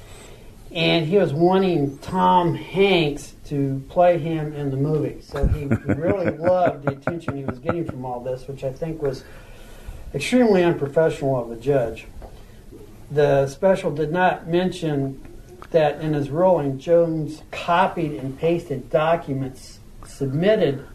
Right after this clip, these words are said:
Speaker 1: to him by the A C L U who represented the plaintiffs. It did not mention that the ruling by Judge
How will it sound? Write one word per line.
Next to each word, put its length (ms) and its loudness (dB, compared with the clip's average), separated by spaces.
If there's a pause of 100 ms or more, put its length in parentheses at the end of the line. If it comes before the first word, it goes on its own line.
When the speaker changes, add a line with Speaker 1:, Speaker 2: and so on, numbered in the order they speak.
Speaker 1:
to 180 -4
him 380 -6 (220)
by 180 4
the 220 -4
A 160 0
C 220 -6
L 180 4
U 420 -2
who 120 0
represented 640 -2
the 60 -8
plaintiffs. 720 -6 (920)
It 140 0
did 160 0
not 300 2
mention 340 -2
that 180 -2
the 60 -8
ruling 420 2
by 160 4
Judge 400 0